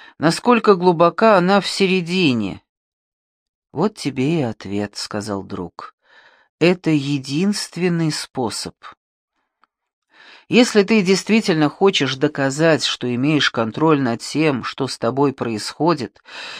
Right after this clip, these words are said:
если ты действительно хочешь разорвать порочный круг,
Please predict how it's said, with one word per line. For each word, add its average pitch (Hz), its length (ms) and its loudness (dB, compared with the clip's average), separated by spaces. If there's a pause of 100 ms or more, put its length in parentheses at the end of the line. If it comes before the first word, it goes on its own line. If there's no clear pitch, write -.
если 208 340 4
ты 214 140 2
действительно 196 720 2
хочешь - 640 0
разорвать 165 840 4
порочный 143 600 2
круг, - 540 -4